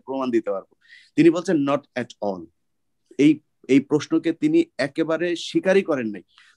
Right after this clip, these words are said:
আপনার দেশের মানুষ না খেয়ে মারা যাচ্ছে, এখন আপনি যদি বলেন যে আমার দেশ অবস্থা খুব ভালো, অবস্থাটা যা হয়েছে, ধরেন আমার পাশের বাড়িতে একটা গরিব মানুষ আছে, সে দেখেছে যে আমার অবস্থা ভালো, আমি ভালো প্যান্ট শার্ট পরি, এখন সে করেছে কি,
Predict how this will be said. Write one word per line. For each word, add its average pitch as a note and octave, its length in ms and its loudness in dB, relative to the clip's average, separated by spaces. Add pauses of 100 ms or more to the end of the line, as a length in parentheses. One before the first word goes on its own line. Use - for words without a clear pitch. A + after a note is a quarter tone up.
আপনার F3 380 -4
দেশের F#3 260 0
মানুষ E3 420 0
না C3 160 -4
খেয়ে E3+ 200 0
মারা D3+ 260 0
যাচ্ছে, E3+ 280 -2
এখন B2 240 -4
আপনি B2 240 -4
যদি D3+ 220 0
বলেন D3 320 0 (280)
যে C#3+ 80 -2
আমার C3 300 -2
দেশ C#3 400 -6 (300)
অবস্থা C#3 360 -4
খুব B2+ 220 -4
ভালো, A2 260 -2 (240)
অবস্থাটা D#3+ 460 0
যা F#3 160 0
হয়েছে, G3 340 0 (280)
ধরেন C#3 220 -2
আমার C#3 200 -6
পাশের B2+ 320 -4
বাড়িতে E3 260 -2
একটা D#3+ 140 -6
গরিব D3 280 -2
মানুষ D3 260 -4
আছে, F3 260 -4 (380)
সে - 180 0
দেখেছে E3 400 -2
যে D3+ 60 -6
আমার D3+ 200 -2
অবস্থা D3+ 320 -4
ভালো, C#3+ 320 -4 (840)
আমি B2 200 -2
ভালো B2+ 220 -4
প্যান্ট C#3 240 -6
শার্ট D#3 200 -8
পরি, E3 200 0 (300)
এখন B2 240 -2
সে F#3 200 -4
করেছে G3 400 -2
কি, E3 220 -2